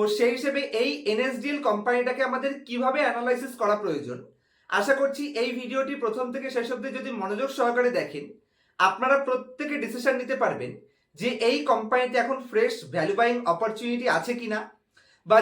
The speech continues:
যাদের কাছে এখনো এই কোম্পানিটা রয়েছে তাদের কি ডিসিশন নেওয়া উচিত, অথবা যারা এখনো নেয়নি তাদেরই বা কি ডিসিশন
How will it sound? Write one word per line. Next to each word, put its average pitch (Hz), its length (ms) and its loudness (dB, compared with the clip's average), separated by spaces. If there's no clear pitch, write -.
যাদের 214 300 6
কাছে 285 160 2
এখনো 240 240 -2
এই 202 140 -2
কোম্পানিটা 240 460 2
রয়েছে 214 340 4
তাদের 226 220 0
কি 269 100 -4
ডিসিশন 247 420 -2
নেওয়া 220 220 2
উচিত, - 180 -10
অথবা 269 300 2
যারা 220 260 6
এখনো 262 240 -2
নেয়নি 220 280 0
তাদেরই 226 360 2
বা 269 140 6
কি 240 160 -6
ডিসিশন 220 300 -2